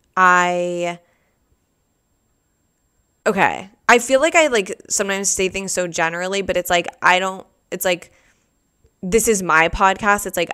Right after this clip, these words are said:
other people didn't sign up to have, like, their life on it. So it's like, I'll just say my friend.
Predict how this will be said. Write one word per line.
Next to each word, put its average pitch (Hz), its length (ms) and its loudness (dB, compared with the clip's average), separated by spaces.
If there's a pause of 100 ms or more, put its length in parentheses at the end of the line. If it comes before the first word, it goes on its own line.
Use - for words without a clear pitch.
other 170 180 -2
people 196 340 -4
didn't 190 240 -8
sign 190 360 0
up 196 140 -6
to 196 80 -8
have, 185 260 0
like, 185 240 -2
their 190 140 -2
life 185 300 -4
on 202 160 -2
it. - 140 -12
So 180 140 -4
it's 170 100 -8
like, 165 220 -4
I'll 165 100 -4
just 175 180 -4
say 185 140 -4
my 156 160 -8
friend. - 560 -12